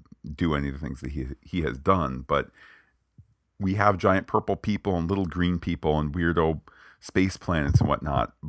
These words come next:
But at the root of it is making a difficult decision to do what's best for people and things of that, where you, where you kinda have that core.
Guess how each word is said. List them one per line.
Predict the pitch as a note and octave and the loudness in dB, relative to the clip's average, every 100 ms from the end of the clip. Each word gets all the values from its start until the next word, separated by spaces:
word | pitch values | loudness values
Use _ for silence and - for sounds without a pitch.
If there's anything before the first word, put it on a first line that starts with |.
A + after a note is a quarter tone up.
| - _ _ _ | -16 _ _ _
But | F2+ D#2 | 0 0
at | D#2 | -2
the | |
root | D#2 D#2 G2 A2 | -6 2 4 4
of | E2+ | 4
it | D2+ D#2+ - | 0 -2 -2
is | D#2+ D2 D2+ D2 - - | 0 0 -2 -6 -12 -10
making | D2+ D2 - D#2 | -2 -2 -2 -2
a | D2+ | -2
difficult | C#2+ - E2 D#2+ | -6 -6 -8 -8
decision | D#2 - C#2+ D2+ C#2 C#2 C#2+ - - | -10 -6 -4 -4 -6 -6 -8 -14 -10
to | D2 | -4
do | D#2+ D2 | -2 0
what's | C#2 C#2 | -2 -6
best | - C2+ - - | 0 0 0 -10
for | - C#2 | -8 -8
people | - C#2 - G#1 | -8 -10 -6 -6
and | C2 - | -6 -4
things | F#2 E2 | -2 -2
of | D#2+ C#2+ | -6 -2
that, | F2+ E2 D#2 | -2 -2 -2
where | E2 | -4
you, | D2+ | -2
where | D#2 | -4
you | D2 | -4
kinda | D#2 D2+ | -4 -4
have | D#2 D2 | -4 -4
that | D2 - | -6 -6
core. | - A2 F2+ C2+ | -8 -4 0 -2